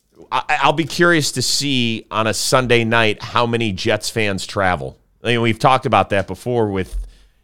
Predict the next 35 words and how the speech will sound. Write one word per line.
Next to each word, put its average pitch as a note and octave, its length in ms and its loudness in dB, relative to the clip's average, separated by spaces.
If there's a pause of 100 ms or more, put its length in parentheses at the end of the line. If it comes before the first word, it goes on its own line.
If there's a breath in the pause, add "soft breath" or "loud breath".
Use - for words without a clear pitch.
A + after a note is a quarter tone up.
you G#2+ 100 -2
know, A2 140 4
the G#2 100 2
allure A#2+ 380 4
of G#2 100 0
Vegas, G#2 640 0 (240 soft breath)
and F#2+ 80 -6
now A2+ 120 2
you A2 180 2
wrap A#2 320 0
up A#2+ 180 2
a G2+ 60 0
big A#2+ 240 -2
weekend A#2 440 0
with G#2+ 140 -4
the G2+ 60 -6
boys A#2+ 500 4
and G2 140 -4
whatnot, G#2 500 0 (480)
and G2+ 100 -6
you G#2 80 0
get A2+ 140 0
to A#2 80 -4
check B2 260 2
out A#2+ 200 4
the A#2 80 -2
New A#2+ 80 0
York A#2+ 280 0
Jets. B2+ 560 0 (720)
I C#3+ 60 -10
don't A#3+ 140 -2
know. D#4 200 8
It C3+ 120 2
could G3 160 4
be, A3 340 -2